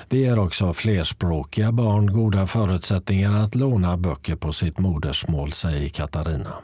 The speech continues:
Förskolan ska uppmuntra föräldrar och andra vuxna i barns närhet att låna med sig minst en bok hem.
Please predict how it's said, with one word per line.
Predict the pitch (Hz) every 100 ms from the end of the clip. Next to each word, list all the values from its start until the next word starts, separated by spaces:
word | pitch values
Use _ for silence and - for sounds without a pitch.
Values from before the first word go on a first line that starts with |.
| - _ _ _ - - - - - - - - -
Förskolan | - 131 104 107 92 95 95
ska | 127
uppmuntra | 131 - 113 104 98 107 107
föräldrar | - 107 101 107 113 120 127
och | 117
andra | 90 87 95
vuxna | 95 101 - 78 85
i | 87
barns | 85 92 95 92 120
närhet | 117 73 78 80
att | 90 -
låna | 95 95 95
med | 98 80 71
sig | - 82
minst | 82 95 123 127 -
en | 104 95 98
bok | 92 80 73 92
hem. | 69